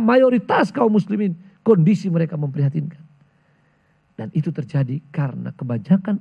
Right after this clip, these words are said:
umat Islam di situ tidak peduli pada agamanya, ya. Dan ketidakpedulian itu nampak dari tidak ada partisipasi dalam dakwah, kecuali sangat-sangat sedikit. Sesungguhnya bagaimana pengorbanan itu?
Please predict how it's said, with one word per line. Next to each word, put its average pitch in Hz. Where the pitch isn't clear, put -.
umat 165
Islam 147
di 135
situ -
tidak -
peduli 147
pada 139
agamanya, 110
ya. 127
Dan 127
ketidakpedulian 180
itu 175
nampak 147
dari 131
tidak 160
ada 147
partisipasi 135
dalam 120
dakwah, 135
kecuali 147
sangat-sangat 139
sedikit. -
Sesungguhnya 262
bagaimana 262
pengorbanan 226
itu? 190